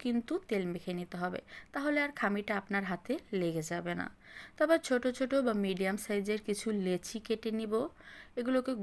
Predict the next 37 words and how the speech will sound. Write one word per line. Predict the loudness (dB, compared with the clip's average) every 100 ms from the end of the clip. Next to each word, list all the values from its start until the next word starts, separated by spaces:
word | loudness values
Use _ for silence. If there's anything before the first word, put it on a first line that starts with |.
| 2
গোল | 4 4 0 2
করে | 4 4 2 0
আবার | 0 0 0
বাটির | 0 0 0 2 2
মতন | 2 -4 -4
তৈরি | -4 -4 -4
করে | -4 -2
নিব, | -2 -4 -6 -18 -10 0
যাতে | 0 0 -8 -2
পুরটা | 0 0 0 2 2
আমরা | 2 2 0
মধ্যে | -2 -2 -2 0 2
দিয়ে | 0 0
দিতে | -4 -4 -4
পারি। | -4 -6 -10 -18 -20 -20 0
পুর | 0 0 0
তেমন | 2 2 0
কিছুই | -4 0 2
না, | 2 2
শুধু | 0 0 0
নারকেল | 0 -2 -6 -6 -4
কোড়া। | -2 -2 -4 -16 -20 -20 _ _ -6 -2
নারকেল | -2 -2 -4 -2
কোড়ার | 2 4 4
এখানে | 2 0 2
কোনো | 2 0 2
পরিমাণ | 2 2 0 0
নেই, | -2 -2 -2
নিজের | 0 2 0
ইচ্ছে | 0 -2 0
মতো | 0 0 2
নিয়ে | 2 2
নেবেন। | 2 2 -2 -4 -12 -14 -12 -4
তারপর | -2 0 0 0 0 0
এভাবে | 2 2 -2 2
পুরটা | 2 2 -2 0
ভালোভাবে | 0 2 2 2